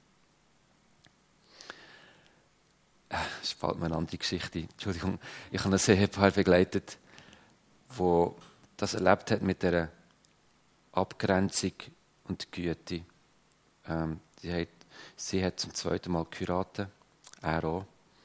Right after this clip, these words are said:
Und sie hat zwei erwachsene Söhne. Und dann hat sie mir erzählt, ah, der eine Sohn, der macht jetzt eine theologische Ausbildung. Ich sage jetzt nicht, welche Aus-,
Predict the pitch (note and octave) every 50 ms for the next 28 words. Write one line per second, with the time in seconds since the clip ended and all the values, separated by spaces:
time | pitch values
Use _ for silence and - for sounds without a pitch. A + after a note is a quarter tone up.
0 | _ _ _ _ _ _ _ _ - - - - - _ _ _ _ - - E2+
1 | D#2 - - - - F2+ E2+ - - - - F#2 F#2 F#2 F2 F2+ F2 - - -
2 | G2 - - F2+ D#2+ E2+ G2 G#2+ - - _ _ _ _ _ _ _ _ _ _
3 | _ _ - _ _ _ _ _ _ _ _ _ _ _ - F2+ E2 F#2+ F#2+ G2
4 | - - G#2 F#2+ E2+ - F#2 - G#2+ G2+ G2 - - C#3+ C#3+ A#2+ A2+ - - -
5 | - G2+ G#2 G#2 G#2+ A2+ A2 - A2 G#2 G#2 G2+ G#2 G2+ G2 F#2 - - - -
6 | - G2 F2+ - - F#2 F2+ F#2 G2 - G2+ - - F2+ F#2+ F#2+ - - - F2+
7 | E2 D2 E2 D#2 - - - - _ _ _ _ _ _ _ _ _ _ _ _
8 | _ - - - - - F2 D#2+ F2 E2+ - F2 D#2+ E2 E2 D#2+ E2+ E2 E2 E2
9 | - -